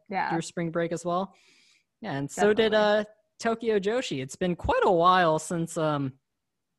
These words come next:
Speaker 2: we, we've, uh, recorded because, you know,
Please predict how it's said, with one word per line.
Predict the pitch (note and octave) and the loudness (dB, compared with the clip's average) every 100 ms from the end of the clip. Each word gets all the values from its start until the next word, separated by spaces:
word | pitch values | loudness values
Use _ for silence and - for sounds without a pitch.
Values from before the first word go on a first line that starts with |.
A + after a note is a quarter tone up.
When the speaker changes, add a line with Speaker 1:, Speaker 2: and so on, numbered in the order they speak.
| _ _ _ _ _ | _ _ _ _ _
Speaker 2:
we, | E3 E3+ F3 - | 0 0 0 -4
we've, | E3+ F3+ E3 - - _ _ _ _ _ _ _ _ | -2 -2 -2 -10 -20 _ _ _ _ _ _ _ _
uh, | F3 D3+ C3 | -6 -4 -4
recorded | D3+ - F#3+ A3 D3+ C#3 C#3 D#3 _ _ | -6 0 2 2 0 -2 -6 -12 _ _
because, | D#3 E3 D3+ C#3+ - - - | -10 -2 -2 -2 -8 -16 -12
you | E3 | -6
know, | C#3+ | -4